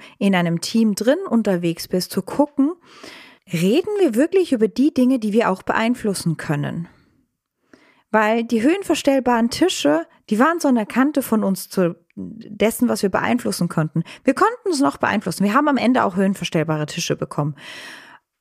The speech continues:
Ähm, aber wir reden ganz oft über Dinge, die wir nicht beeinflussen können, weil wir gelernt haben, dass das einfacher ist. Das ist sicherer, da muss ich ja nichts tun.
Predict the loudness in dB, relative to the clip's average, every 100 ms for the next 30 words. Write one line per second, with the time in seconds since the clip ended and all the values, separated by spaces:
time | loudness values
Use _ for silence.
0 | _ -4 0 2 2 0 -2 _ _ _
1 | -4 -2 2 2 2 -4 _ _ _ _
2 | _ _ _ 0 2 4 2 2 2 2
3 | 0 0 -2 -2 0 0 2 2 2 0
4 | -4 _ _ -8 -2 -2 2 2 2 2
5 | 0 0 -2 0 -2 -4 -2 -4 -2 -2
6 | 2 2 2 2 2 0 0 2 0 -2
7 | 0 0 0 -2 -2 -2 -2 -2 -2 0
8 | 0 -2 -2 -4 -6 0 0 0 0 0
9 | 2 0 0 0 2 2 2 0 2 4
10 | 2 0 -10 -12 0 2 2 -2